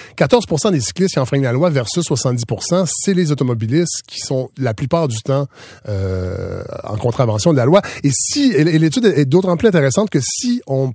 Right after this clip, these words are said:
place des pistes cyclables, euh, de façon, euh, mieux répartie et plus nombreuse, le taux de cyclistes qui enfreignent la loi tombe à cinq pour cent. C'est-à-dire que souvent, on va enfreindre la loi. Moi, je le sais, je suis cycliste, je suis automobiliste,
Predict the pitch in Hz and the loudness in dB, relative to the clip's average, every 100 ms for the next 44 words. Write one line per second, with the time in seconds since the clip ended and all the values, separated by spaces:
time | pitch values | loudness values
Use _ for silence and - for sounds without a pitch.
0 | - 196 226 170 - - - 127 123 127 | 0 2 2 0 -4 -8 -10 -6 -2 -2
1 | 123 123 117 120 220 214 - 160 160 165 | -2 -2 -4 -2 0 0 -2 -2 -2 -2
2 | 131 110 - _ _ _ _ _ 110 110 | -4 -8 -16 _ _ _ _ _ -4 -2
3 | 110 - 123 123 - 160 156 117 110 107 | -2 -4 -2 0 2 2 2 0 -2 -4
4 | 98 120 127 196 185 156 135 202 170 196 | -6 -2 2 4 4 2 0 -2 0 0
5 | 170 131 175 240 - - - 139 143 - | 0 2 0 0 -6 -14 -10 -2 -2 -2
6 | - 277 269 - - 120 123 123 120 - | 2 4 4 -2 -10 -2 0 2 0 -2
7 | 147 170 202 190 - 123 117 151 135 127 | -2 2 2 0 -4 -4 0 0 0 0
8 | 170 - 160 139 107 - 139 123 101 - | -2 -2 -2 -2 -4 -4 -4 -6 -8 -8
9 | 151 - 143 233 - 220 220 - - - | -6 -4 0 0 2 2 0 -10 -12 -2
10 | 190 196 262 285 143 147 143 185 175 131 | 2 2 2 0 0 0 0 0 0 2
11 | 175 151 160 139 - 220 147 - 233 165 | 0 2 2 2 0 0 0 0 -2 -2
12 | 196 214 110 120 - 220 208 185 180 208 | -2 -2 -4 -4 -2 2 4 4 2 2
13 | 208 | -2